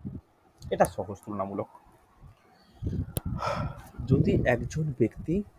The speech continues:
স্থির জলে পাঁচ কিলোমিটার প্রতি ঘন্টা গতিবেগে যায় এবং স্রোতের প্রতিকূলে, আহ, থ্রি পয়েন্ট ফাইভ কিলোমিটার বেগে যায়, তাহলে স্রোতের অনুকূলে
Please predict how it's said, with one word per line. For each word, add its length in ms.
স্থির 500
জলে 280
পাঁচ 320
কিলোমিটার 420
প্রতি 260
ঘন্টা 400
গতিবেগে 460
যায় 300
এবং 240
স্রোতের 400
প্রতিকূলে, 520
আহ, 1400
থ্রি 380
পয়েন্ট 260
ফাইভ 220
কিলোমিটার 460
বেগে 260
যায়, 240
তাহলে 460
স্রোতের 500
অনুকূলে 560